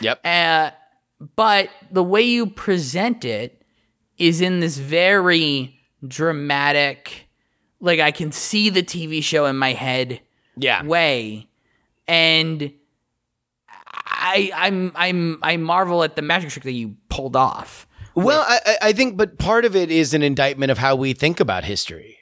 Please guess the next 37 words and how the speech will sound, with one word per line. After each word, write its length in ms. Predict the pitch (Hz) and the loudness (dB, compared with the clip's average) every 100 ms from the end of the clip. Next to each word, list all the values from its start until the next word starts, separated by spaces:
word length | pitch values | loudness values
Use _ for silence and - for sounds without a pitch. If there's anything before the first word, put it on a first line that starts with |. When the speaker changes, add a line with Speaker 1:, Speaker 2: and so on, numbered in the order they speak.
| _ - | _ -2
Speaker 1:
And 280 | 135 139 139 | 0 0 2
we 140 | 143 | 0
make 240 | 135 147 143 | 2 0 2
history 420 | 147 143 143 131 | 0 2 2 2
very 320 | 120 135 123 | 2 2 0
bloodless. 840 | 107 110 131 120 87 - - - - _ _ - | -2 0 0 -2 -10 -10 -12 -12 -20 _ _ -4
Uh, 300 | 123 117 113 - | 0 2 0 -2
uh, 100 | 123 | -6
we, 120 | 113 123 | -4 -8
we, 160 | 123 | -8
we 180 | 123 127 | -6 -2
make 260 | 131 135 - | 0 0 0
history 920 | 139 135 - 135 127 127 123 120 104 - - - - - | 0 0 0 0 2 2 0 0 -2 -8 -20 -20 -18 -10
very 400 | 113 135 139 135 | -4 0 0 2
much 260 | 131 123 | 0 0
about, 560 | 123 123 120 117 123 - _ - | -2 0 2 0 -2 -12 _ -2
uh, 520 | 120 117 117 113 113 - | 2 2 2 0 -4 -6
you 140 | 127 | -2
know, 120 | 117 | 0
like, 240 | 110 110 - | 0 -4 -4
like 220 | 117 98 _ 113 | -6 -6 _ _
those, 320 | 113 120 117 - | -6 -4 -2 0
those 200 | 135 127 | 0 2
sections 420 | 147 139 143 131 | 0 0 0 0
of 100 | 127 | 0
the 140 | 123 | 2
Old 260 | 123 131 - | 2 2 0
Testament 640 | 123 139 - 110 90 - | -2 -2 -2 -4 -6 -8
<laughs> 0 | |
where 160 | 117 110 | -6 -6
it's 140 | 151 - | -6 -6
just 220 | 117 - | -6 -2
like, 320 | 123 113 113 | 0 0 -2
like, 260 | 120 110 - - - - | -2 -4 -4 -18 -12 -2
"And 260 | 151 160 | -2 0
Job 480 | 127 233 302 277 190 | -2 0 2 -2 0
begat 540 | 226 160 165 170 170 | -2 0 0 0 0